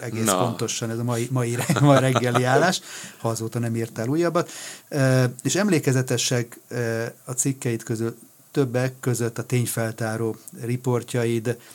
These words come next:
Speaker 1: amiben a magyar szélsőjobbnak az obskurus figuráiról, meg szervezeteiről is lerántottad a leplet. Hogyan látod, hogy sikerült megszabadulni Magyarországon ettől a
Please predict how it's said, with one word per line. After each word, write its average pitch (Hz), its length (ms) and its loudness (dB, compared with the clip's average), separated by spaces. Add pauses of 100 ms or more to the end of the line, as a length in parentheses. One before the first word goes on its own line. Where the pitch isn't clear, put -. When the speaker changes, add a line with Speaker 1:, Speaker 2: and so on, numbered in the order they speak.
(120)
Speaker 1:
amiben 113 280 -4
a 117 40 -2
magyar 117 420 -2
szélsőjobbnak 113 840 -2
az 110 80 -8
obskurus 110 680 -8 (140)
figuráiról, 113 640 -4
meg 107 160 -10
szervezeteiről 110 840 -4
is 107 120 -10
lerántottad 110 640 -8
a 104 120 -10 (300)
leplet. 110 680 -8 (520)
Hogyan 165 240 0
látod, 117 340 -4
hogy 113 120 -8
sikerült 147 440 -2
megszabadulni 135 560 0
Magyarországon 131 760 -2
ettől 123 320 -4
a 120 180 -4